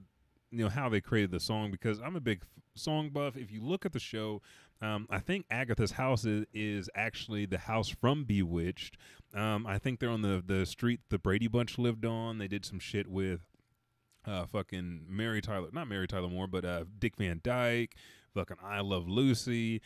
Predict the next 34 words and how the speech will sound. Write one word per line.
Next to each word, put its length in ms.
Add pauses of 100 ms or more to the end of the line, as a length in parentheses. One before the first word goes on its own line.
(240)
Then 200
they 120
made 500
that 200
song 440
with 100
a 40
combination 680
of 440
Monster 480
Mash, 680
the 100
Munsters, 600
and 160
the 80
Addams 340
Family. 500 (440)
And 480 (400)
I, 260
I'm 120
just 180
loving 320
it 120
because 540
that's 220
the 80
second, 480 (200)
last 360
week, 180
if 160
you 100
watched 280
the 80
show, 400